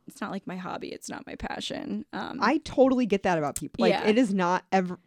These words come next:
Speaker 2: it is not everyone's, like, go-to, like, "This is what I wanna do to, like, get rid
Speaker 1: Yeah.
Speaker 2: of stress," or, like, "This is what makes me feel good."
Speaker 1: Yeah, I like it. I like the results. It's hard for me to sometimes get there.
Speaker 2: Mm-hmm.
Speaker 1: Um,
Speaker 2: Mm-hmm.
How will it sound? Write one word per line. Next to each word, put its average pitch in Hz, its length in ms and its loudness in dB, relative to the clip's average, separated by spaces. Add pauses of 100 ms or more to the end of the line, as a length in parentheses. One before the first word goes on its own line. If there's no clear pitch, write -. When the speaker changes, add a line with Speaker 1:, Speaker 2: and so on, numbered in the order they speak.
(220)
Speaker 2:
it 226 100 4
is 190 140 4
not 175 520 2
everyone's, 185 460 2
like, 170 220 -2
go-to, 180 360 2
like, 175 220 0
"This 247 260 6
is 226 80 -4
what 208 120 2
I 180 60 4
wanna 175 180 2
do 175 180 -2
to, 165 80 -2
like, 147 300 -6
get 254 80 4
rid - 40 8
Speaker 1:
Yeah. 202 220 6
Speaker 2:
of 208 80 -2
stress," 175 320 2
or, 185 60 0
like, 175 160 -2
"This 190 120 -4
is 170 80 -10
what 165 120 -2
makes 156 180 -8
me 156 100 -8
feel 151 200 -4
good." 254 80 6
Speaker 1:
Yeah, 233 300 6
I 277 120 8
like 285 320 4
it. 302 100 2
I 262 100 4
like 240 180 0
the 269 80 -2
results. 202 420 0
It's 180 120 -8
hard 196 220 -4
for - 120 -6
me 196 100 -4
to 185 80 -6
sometimes 180 460 -8
get - 180 -12
there. - 300 -12
Speaker 2:
Mm-hmm. 165 720 -8
Speaker 1:
Um, 180 300 0
Speaker 2:
Mm-hmm. 165 280 -8